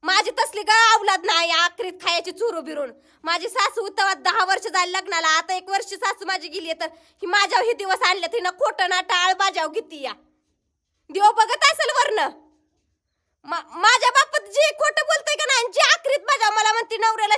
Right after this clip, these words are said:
शिकवती काय तर चांगलं चुंगलं आणतेली खायला." एवढं उपाशी आत्मा जाळून जाळून सुद्धा माझा काय उपयोग नाही. टेन्शन सारखं उठलं सुटलं टेन्शन घरात आहे.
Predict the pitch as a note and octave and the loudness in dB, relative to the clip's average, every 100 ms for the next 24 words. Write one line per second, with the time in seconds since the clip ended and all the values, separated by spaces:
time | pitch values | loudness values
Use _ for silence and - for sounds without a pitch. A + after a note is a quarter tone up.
0 | A4 A#4 G#4+ - G#4+ G#4 A4 A4 - A#4 | -2 -6 -8 -8 -6 -6 -6 -8 -2 -2
1 | A#4+ G#4 C5 A4+ G4 G#4+ - G4+ G4+ F#4+ | -2 -6 -6 -2 -2 -2 -6 -8 -10 -4
2 | G4 F4+ D#4 - _ _ G4 A4+ A#4+ A#4 | 0 0 -2 -16 _ _ 0 2 4 2
3 | D5+ C#5 D#5 C#5 E5 C5 B4 C5 B4+ A#4 | 2 0 4 2 2 0 -2 2 2 2
4 | A#4+ A#4+ C#5 G#4 G#4 A4 G4+ F#4+ F4+ F#4 | 2 2 2 0 0 0 -2 -2 -2 -4
5 | F#4 E4+ D4+ C4+ G#3 _ _ _ _ _ | -4 -8 -8 -10 -12 _ _ _ _ _
6 | G#4 A4+ C5 B4+ C5+ D5 C#5 D5+ D5 D#5 | -2 0 0 -2 -2 0 0 0 -2 -4
7 | C#5+ - D5 A4+ A4 D5 C#5 - F#4+ F4+ | -4 -6 -4 -4 -2 -2 -2 -2 -4 -4
8 | E4 D#4+ G4 | -6 -6 -8